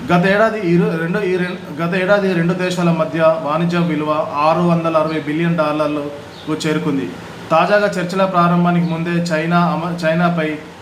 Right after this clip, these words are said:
అమెరికా సుంకాలు తగ్గించవచ్చని ట్రంప్ తన, ఆ, సోషల్ మీడియాలో వెల్లడించారు. ఎనభై శాతానికి సుంకాలు విధింపు సరైనదిగా భావిస్తున్నామని తెలిపారు.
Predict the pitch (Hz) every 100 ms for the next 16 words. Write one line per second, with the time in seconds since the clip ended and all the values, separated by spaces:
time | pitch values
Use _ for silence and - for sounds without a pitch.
0 | - 143 170 180 175 175 170 160 165 160
1 | 165 165 143 170 175 165 - 156 156 151
2 | 160 160 160 151 160 123 131 165 165 170
3 | 165 156 151 151 151 147 - - - 143
4 | 156 156 156 143 120 - - - - -
5 | - - - 170 208 208 208 190 196 190
6 | 190 185 175 170 170 185 180 165 165 175
7 | 175 170 156 170 165 160 160 147 156 165
8 | - 151 151 151 147 143 135 135